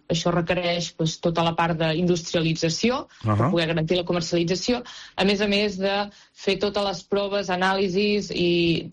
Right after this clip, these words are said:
Speaker 1: caracteritzacions necessàries per complir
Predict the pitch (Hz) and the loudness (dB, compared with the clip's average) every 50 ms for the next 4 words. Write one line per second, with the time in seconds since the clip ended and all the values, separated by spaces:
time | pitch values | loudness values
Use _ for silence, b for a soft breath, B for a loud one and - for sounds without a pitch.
0 | - - - 202 202 185 - 202 180 190 180 165 185 170 - 214 208 214 202 214 | -6 -2 -2 0 0 0 -2 -2 -2 0 0 0 0 0 2 2 2 2 2 0
1 | 202 - 208 190 - - 196 190 190 208 214 208 - - - 175 165 - 185 180 | 0 0 -2 -2 0 0 0 0 0 0 -2 -2 -4 -4 -4 -2 0 0 0 2
2 | 165 170 180 190 196 196 | 2 2 2 2 2 0